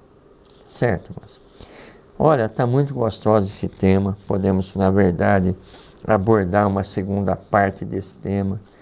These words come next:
Mas o importante para a nossa finalização, o que que é? O quão importante nós orarmos. Orarmos por nós, orarmos pelos outros,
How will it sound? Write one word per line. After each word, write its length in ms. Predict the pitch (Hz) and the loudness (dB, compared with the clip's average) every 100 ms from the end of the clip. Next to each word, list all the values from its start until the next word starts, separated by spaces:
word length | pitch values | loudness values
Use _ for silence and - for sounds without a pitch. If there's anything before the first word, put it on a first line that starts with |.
| - - - - - - - - | -20 -20 -20 -20 -20 -20 -20 -4
Mas 260 | 127 165 160 | 0 2 4
o 60 | |
importante 720 | 180 165 170 143 - 151 151 - | 2 4 2 2 2 2 0 -2
para 200 | 123 117 | 0 2
a 40 | |
nossa 280 | 113 117 113 | 2 0 -2
finalização, 920 | - 107 104 98 95 98 98 110 110 | -6 -4 -2 -2 -2 -4 -2 0 0
o 40 | |
que 180 | 110 101 | -2 -8
que 220 | 98 - | -8 -6
é? 200 | 80 76 101 - - - - - - - | -4 -4 -8 -14 -20 -20 -20 -20 -20 -6
O 120 | 107 | -6
quão 500 | - - 147 165 165 - - | -4 2 2 2 -2 -10 -10
importante 800 | 139 123 127 123 - 113 110 - | -8 -2 0 0 0 -2 -2 -4
nós 280 | 104 98 101 | -4 -2 0
orarmos. 580 | 95 92 - - - - _ _ - - - | -2 -2 -6 -10 -18 -20 _ _ -20 -20 -4
Orarmos 500 | - 202 202 196 180 | 2 4 4 4 2
por 220 | 185 170 | 4 4
nós, 560 | 127 120 123 120 - - - | 6 4 4 2 -2 -10 0
orarmos 480 | 151 151 151 139 | 2 4 2 0
pelos 420 | - 135 117 95 101 | 2 0 0 0 4
outros, 520 | 104 104 98 - | 4 2 -6 -18